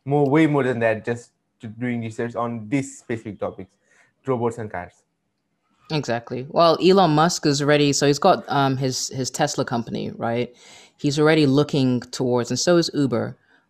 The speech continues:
Speaker 2: Um, and I think w-, I think they're trialing it already in, in, um, America, is, uh, driverless cars. So, you know, I think the Tesla, the trucks, because the truck business out there, you know, a lot of deaths happen due to,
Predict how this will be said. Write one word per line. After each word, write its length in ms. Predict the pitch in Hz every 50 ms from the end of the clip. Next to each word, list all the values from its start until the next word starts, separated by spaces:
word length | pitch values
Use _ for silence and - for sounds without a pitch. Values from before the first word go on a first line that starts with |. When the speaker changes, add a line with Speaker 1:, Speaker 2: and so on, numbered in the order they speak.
| _ -
Speaker 2:
Um, 200 | 123 123 123 131
and 20 |
I 100 | 131 135
think 200 | 139 202 202 185
w-, 180 | 151 131 127 -
I 120 | - - -
think 200 | - 220 277 277
they're 100 | 151 131
trialing 460 | - - - 127 147 214 262 220 131
it 100 | 120 -
already 340 | 127 127 135 147 156 143 127
in, 200 | 123 123 123 120
in, 460 | - - 127 127 127 127 123 123 120
um, 360 | 120 120 120 120 117 117 113 113
America, 580 | 117 127 135 135 139 139 139 - 117 113 117 123 _ _ _ _ _ _ _ _ _ _
is, 480 | - 127 127 127 123 120 117 - - - -
uh, 300 | - 127 123 123 120 120
driverless 540 | - - 135 139 139 135 139 135 127 - -
cars. 560 | - - 185 151 - 76 69 - - - _ _ _ _ _ _ _ _ _ _ _ _ _ _ _ _ _ _
So, 460 | _ - - - 135 127 123 123 123 123
you 220 | 123 - 120 139
know, 300 | 135 127 123 123 123 123
I 140 | - - 123
think 160 | - 156 139
the 60 | 135 127
Tesla, 360 | - 156 147 - 139 131 123
the 160 | 120 131 123
trucks, 560 | - - - 147 131 175 - - - - -
because 320 | - - 120 - 143 123 120
the 160 | - 131 123
truck 500 | - - 156 139 - - _ - - _ _ _ _ _ 135 -
business 500 | 139 123 - - 127 120 113 - - - -
out 280 | - 123 127 - 131 -
there, 220 | 123 117 120 120
you 120 | 120 120
know, 160 | 120 120 117 120
a 40 |
lot 160 | 127 127 135 135
of 160 | 131 120 -
deaths 300 | - 123 120 - - -
happen 360 | - 117 117 - 127 127 123
due 160 | 117 - 127 123
to, 280 | - - 120 123 120